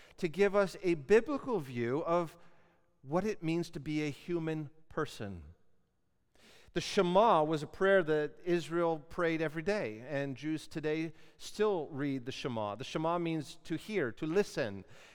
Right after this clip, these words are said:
and, and this is in Deuteronomy six. This is what, when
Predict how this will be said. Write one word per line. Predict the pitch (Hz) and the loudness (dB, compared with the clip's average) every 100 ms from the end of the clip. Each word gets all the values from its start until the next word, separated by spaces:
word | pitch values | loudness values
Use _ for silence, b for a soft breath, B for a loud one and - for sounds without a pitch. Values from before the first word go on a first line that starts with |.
| - | -4
and, | 170 175 147 | -2 0 -2
and | 165 160 | -2 -2
this | 175 | -2
is | 185 156 | -4 -2
in | 170 170 | 0 0
Deuteronomy | 156 185 170 165 165 165 | 0 0 2 2 0 -2
six. | 160 - 247 - - - - - b b b | -4 -4 -4 -6 -10 -14 -14 -16 b b b
This | 196 196 | 0 2
is | 196 151 | -2 -2
what, | 156 175 170 | 0 2 2
when | 160 160 151 | 0 0 -2